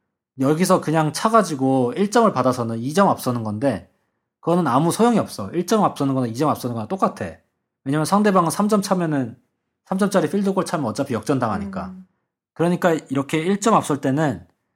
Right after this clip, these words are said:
Speaker 1: 그 엑스트라 포인트를 안 차고 투포인트를 시도를 해서 이 점을 받든지 영 점을 하든지 하는 게 더 나아요. 사-,
Speaker 2: 음,
Speaker 1: 사실은.
Speaker 2: 음.
Speaker 1: 그래서 이 점을 받아서 삼 점으로 벌려놓든지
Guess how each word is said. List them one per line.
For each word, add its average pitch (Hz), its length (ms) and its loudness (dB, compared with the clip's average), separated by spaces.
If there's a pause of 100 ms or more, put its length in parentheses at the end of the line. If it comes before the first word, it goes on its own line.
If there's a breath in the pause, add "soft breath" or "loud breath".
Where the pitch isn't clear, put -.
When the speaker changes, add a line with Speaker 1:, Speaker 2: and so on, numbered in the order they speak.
(580)
Speaker 1:
그 123 180 -4
엑스트라 127 340 0
포인트를 175 340 0
안 104 80 -6
차고 113 520 -4 (220)
투포인트를 190 560 -2
시도를 170 320 0
해서 185 420 0 (680)
이 127 120 -2
점을 170 280 4
받든지 135 400 0
영 120 160 0
점을 143 200 2
하든지 120 280 -2
하는 120 160 -4
게 110 100 -8
더 101 80 -8
나아요. 82 280 -10
사-, - 120 -12
Speaker 2:
음, - 60 -8
Speaker 1:
사실은. 190 380 -10
Speaker 2:
음. 190 440 -14 (200)
Speaker 1:
그래서 123 180 -6
이 131 120 -2
점을 160 200 4
받아서 127 240 4
삼 175 160 0
점으로 170 400 2
벌려놓든지 127 760 -2